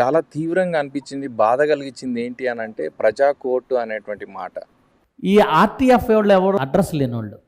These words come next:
Speaker 2: వీళ్ళతో చాలా చక్కగా, చాలా మంచిగా, సంస్కారవంతంగా ఇది మా రూల్ అని చెబితే, వీళ్ళు చిల్లర వేషాలు వేయటం మొదలుపెట్టారు.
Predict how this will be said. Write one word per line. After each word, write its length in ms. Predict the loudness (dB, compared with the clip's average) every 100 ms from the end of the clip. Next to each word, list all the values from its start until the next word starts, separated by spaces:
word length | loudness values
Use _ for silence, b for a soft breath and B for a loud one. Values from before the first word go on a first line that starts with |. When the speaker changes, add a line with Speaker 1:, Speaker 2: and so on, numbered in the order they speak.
| _ 2
Speaker 2:
వీళ్ళతో 600 | 4 4 4 2 4 2 4
చాలా 160 | 4 2 -2
చక్కగా, 600 | -2 2 4 4 2 -4 -2
చాలా 160 | 0
మంచిగా, 480 | 0 -2 0 0 2
సంస్కారవంతంగా 1120 | 0 -4 -4 0 0 0 -4 -4 -2 -2 -4 -8 -2
ఇది 280 | 2 4
మా 220 | 4 6 6
రూల్ 280 | 6 6
అని 120 | 4 2 0
చెబితే, 560 | 0 0 0 0 -4 -2
వీళ్ళు 680 | 0 2 4 4 2 -2 -8 0
చిల్లర 280 | 2 4 4
వేషాలు 420 | 4 4 2 2
వేయటం 300 | 4 2 0
మొదలుపెట్టారు. 640 | -2 -2 -2 -4 -4 -8